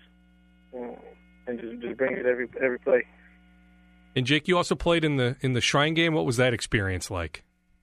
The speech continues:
Speaker 1: That was, that was pretty special. I mean, it was just a cool, a cool week. Got, got, got to go to the Shrine Hospital, uh, on the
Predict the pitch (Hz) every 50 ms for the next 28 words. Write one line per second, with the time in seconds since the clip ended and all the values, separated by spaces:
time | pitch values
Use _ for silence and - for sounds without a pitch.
0 | _ _ - 139 143 143 143 143 143 151 156 151 143 - - 156 151 143 - -
1 | 147 143 - - 131 127 123 127 131 135 135 127 - - 117 - - 151 151 147
2 | 147 135 139 - - - - - - 156 151 147 143 147 139 123 135 139 139 -
3 | 139 139 135 - _ - 147 139 139 135 143 143 - - 139 135 123 - - 151
4 | 143 143 - - 143 143 - - - 139 139 139 - - _ _ _ _ _ _
5 | _ _ _ _ _ _ _ - 131 127 127 127 123 123 - - 131 127 127 123